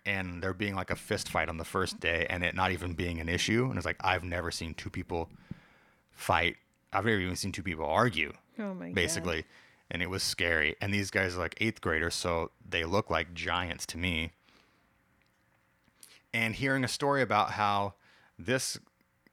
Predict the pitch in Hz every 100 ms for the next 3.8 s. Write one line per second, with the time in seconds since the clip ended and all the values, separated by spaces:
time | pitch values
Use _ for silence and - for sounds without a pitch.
0 | - - 127 156 - 110 104 92 92 104
1 | - 117 117 98 90 - 92 - - 85
2 | 85 - 131 98 76 87 _ _ _ -
3 | 165 190 - 165 - 95 127 95